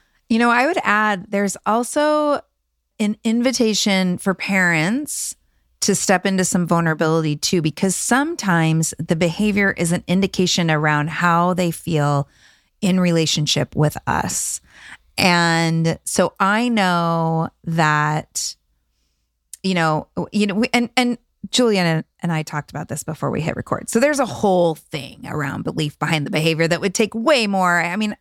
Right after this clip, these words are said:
if you go to the Joyful Courage podcast, you can see I did a whole series around the different beliefs behind behavior inside of this container that Rudolf Dreikurs created. But, you know, sometimes our kids are hurting because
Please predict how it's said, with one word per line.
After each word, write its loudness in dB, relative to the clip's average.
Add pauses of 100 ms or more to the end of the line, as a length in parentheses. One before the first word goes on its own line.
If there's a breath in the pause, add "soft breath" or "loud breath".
if -2
you -2
go 0
to -6
the 2
Joyful 0
Courage -4
podcast, -4
you 0
can 0
see 0
I 4
did -2
a 0
whole -2
series 0
around 2
the 0
different -2 (800 soft breath)
beliefs 0
behind 2
behavior 2
inside 0
of -4
this -4
container 0
that -2
Rudolf 0
Dreikurs -2 (380)
created. 0
But, 0 (800 soft breath)
you -2
know, 0
sometimes 0 (480)
our 2
kids -2
are 2
hurting 0 (160)
because 0